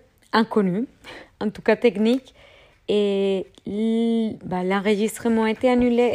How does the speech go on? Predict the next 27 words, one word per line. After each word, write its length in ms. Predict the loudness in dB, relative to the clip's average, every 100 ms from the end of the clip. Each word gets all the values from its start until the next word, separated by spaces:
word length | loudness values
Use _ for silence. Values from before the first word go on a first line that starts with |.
| -2
et 340 | -2 -2 -4 -6 -10 -10 -4
arrêté 480 | 0 0 0 -2 -2 -12 -20 -18 -20 -20 -18 -6
quelques 240 | 0 2 6
minutes 420 | 6 6 4 4
avant 220 | 2 4
la 160 | 2 0
fin. 320 | 0 -2 -4 -14 -20 -20 -20 -20 _ -6
Mais 400 | -2 -2 -2 -2
donc, 420 | 0 -2 -4 -6
euh, 160 | -2 0
avec 280 | 0 -2
Stéphanie, 540 | -4 -6 -2 0 2 2
nous 240 | 2 0
avons 240 | -2 -2 -2
conclu 720 | -4 -6 -4 0 0 -2 -6 _ _ -20 -20 -20 -20 _ _ -10
pour 360 | -4 -2 -2
dire 440 | 0 2 2 2 -4
que, 840 | -8 -6 -4 -4 -6 -6 -8 -10 -12 -16 -20 _ _ -10
bah, 400 | -8 -8 -12 -16 _ _ _ _ _ _ -6
en 100 | -6
fait, 340 | 0 0 0 0
euh, 320 | 0 -2 -6 -16 _ _ _ _ _ _ _ _
elle 120 | 4 4
a 40 |
écouté 340 | 4 2 0
son 160 | 2 0
cœur 340 | 0 0 -2